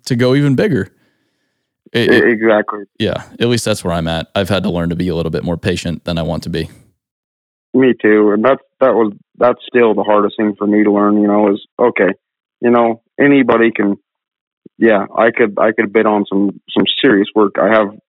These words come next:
Speaker 2: plenty of avenues and relationships to bid on whatever I would like, but, you know, I can rent anything, you know, you can rent whatever you want, you know, you can rent a D eleven if you want, but the actual,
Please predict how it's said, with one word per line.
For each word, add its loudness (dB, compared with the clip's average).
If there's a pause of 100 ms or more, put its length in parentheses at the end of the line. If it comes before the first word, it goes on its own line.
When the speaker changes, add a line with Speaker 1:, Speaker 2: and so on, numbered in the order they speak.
(200)
Speaker 2:
plenty 2
of 0
avenues 2
and 0
relationships 0
to -6
bid 2
on 0
whatever 2
I 2
would -2
like, 0 (800)
but, 0 (220)
you 2
know, 0
I 2
can 0
rent 0
anything, 2
you 0
know, 0 (300)
you 2
can 0
rent 0 (600)
whatever 2
you 4
want, 0
you -2
know, 0
you 0
can -2
rent 2
a -14
D 2
eleven 2
if -8
you 2
want, -2 (100)
but -2 (580)
the 2
actual, 0